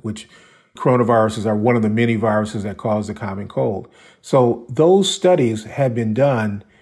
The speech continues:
years before we understood that,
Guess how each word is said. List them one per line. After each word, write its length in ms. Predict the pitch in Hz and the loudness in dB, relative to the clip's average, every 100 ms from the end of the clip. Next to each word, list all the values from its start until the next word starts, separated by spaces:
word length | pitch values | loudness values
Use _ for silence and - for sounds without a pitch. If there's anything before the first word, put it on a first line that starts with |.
| _ | _
years 380 | - 123 131 123 | -6 0 2 2
before 440 | 120 110 135 143 131 | 0 -6 -2 0 2
we 160 | 117 | 0
understood 600 | 117 120 110 - 139 147 | -2 -4 -4 -6 -4 -2
that, 400 | 151 160 208 226 | 0 0 -2 -10